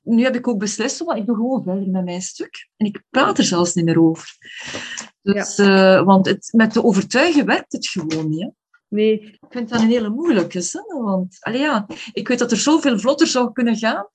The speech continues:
Speaker 1: in zijn dingen. En ook op ander gebied zoveel gelinkt is daaraan. Ik zie het nu ook heel helder, hè.
Speaker 2: Mhm.
Speaker 1: Maar, oh, nu zie ik waarom dat een aantal dingen vastlopen.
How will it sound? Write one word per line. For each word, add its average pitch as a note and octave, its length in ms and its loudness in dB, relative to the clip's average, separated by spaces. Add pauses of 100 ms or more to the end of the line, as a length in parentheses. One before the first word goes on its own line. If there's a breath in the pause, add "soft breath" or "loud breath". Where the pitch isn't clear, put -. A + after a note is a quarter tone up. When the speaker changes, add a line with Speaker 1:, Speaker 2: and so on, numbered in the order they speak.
Speaker 1:
in A#3+ 120 -4
zijn A#3 240 0
dingen. C4 300 -4 (540)
En A3+ 160 0
ook - 200 -4
op - 140 -4
ander C#4+ 280 2
gebied A#3+ 300 -4
zoveel C4+ 580 -2
gelinkt C4+ 540 -2
is F3+ 100 -6
daaraan. F3+ 220 -4
Ik - 120 -10
zie - 220 0
het G#3 100 -2
nu F#3+ 120 4
ook E3 180 0
heel D#3 140 -6
helder, D3 400 -2
hè. - 320 -8
Speaker 2:
Mhm. F3 300 -8 (200)
Speaker 1:
Maar, F#3 240 -8
oh, F#3 400 2
nu G#3 100 2
zie B3 160 -4
ik - 160 -6
waarom G#3 300 0
dat F#3 240 -4
een G3+ 80 -4
aantal G3 280 -4
dingen F3 260 -6
vastlopen. G3+ 920 -4